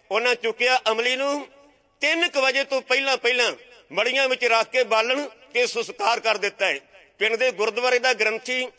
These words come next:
ਬੜਾ ਨੇਕ ਗ੍ਰੰਥੀ ਸੀ, ਬੜਾ ਪੜ੍ਹਿਆ ਲਿਖਿਆ ਗ੍ਰੰਥੀ ਸੀ।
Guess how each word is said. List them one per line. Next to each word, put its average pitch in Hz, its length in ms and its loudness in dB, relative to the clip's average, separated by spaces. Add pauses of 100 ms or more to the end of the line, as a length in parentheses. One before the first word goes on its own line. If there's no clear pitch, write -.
(220)
ਬੜਾ 233 360 2 (260)
ਨੇਕ 226 320 0
ਗ੍ਰੰਥੀ 226 440 -2
ਸੀ, 233 260 -2 (460)
ਬੜਾ 247 300 2 (280)
ਪੜ੍ਹਿਆ 302 260 4
ਲਿਖਿਆ 247 320 0
ਗ੍ਰੰਥੀ 220 440 -2
ਸੀ। 233 300 -2